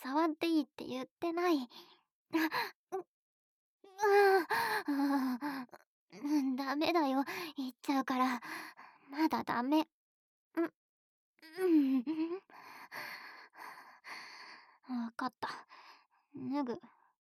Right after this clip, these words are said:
てか、脱がせて。うん。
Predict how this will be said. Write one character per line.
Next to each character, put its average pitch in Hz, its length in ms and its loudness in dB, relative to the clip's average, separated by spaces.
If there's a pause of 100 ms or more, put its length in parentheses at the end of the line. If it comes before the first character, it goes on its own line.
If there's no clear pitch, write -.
(1700)
て 277 120 -8
か、 - 180 -8 (120)
脱 247 160 -6
が 269 140 0
せ 269 160 -6
て。 - 140 -16 (1700)
う 320 60 -2
ん。 - 2000 -8